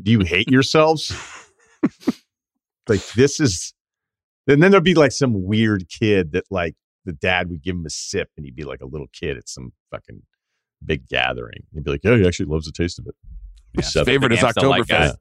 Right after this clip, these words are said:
Speaker 2: that.
Speaker 3: <laughs> Yeah,
Speaker 2: <laughs> Yeah.
Speaker 3: his favorite is Oktoberfest. <laughs>
Speaker 1: Big I P A kid.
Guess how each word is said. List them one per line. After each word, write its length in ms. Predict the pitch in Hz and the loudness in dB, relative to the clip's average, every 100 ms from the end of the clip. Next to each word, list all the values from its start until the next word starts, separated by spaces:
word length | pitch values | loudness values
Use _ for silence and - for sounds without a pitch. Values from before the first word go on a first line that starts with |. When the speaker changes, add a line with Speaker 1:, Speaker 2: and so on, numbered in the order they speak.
| _ - | _ -2
Speaker 2:
that. 100 | 135 | 2
Speaker 3:
<laughs> 0 | |
Yeah, 280 | 196 143 175 | 2 2 2
Speaker 2:
<laughs> 120 | 233 | 2
Yeah. 60 | 175 | 0
Speaker 3:
his 160 | 185 170 | -2 0
favorite 260 | 180 165 | 0 0
is 80 | 131 | 0
Oktoberfest. 920 | 143 139 143 131 131 117 - - 339 - - - - - _ | -2 -2 -4 -4 -4 -6 -6 -14 -10 -10 -10 -12 -14 -20 _
<laughs> 540 | _ - - - - | _ -20 -18 -16 -2
Speaker 1:
Big 160 | 120 - | 0 2
I 140 | 78 | 0
P 180 | - 64 | -2 0
A 80 | 85 | 0
kid. 280 | - - | -2 -14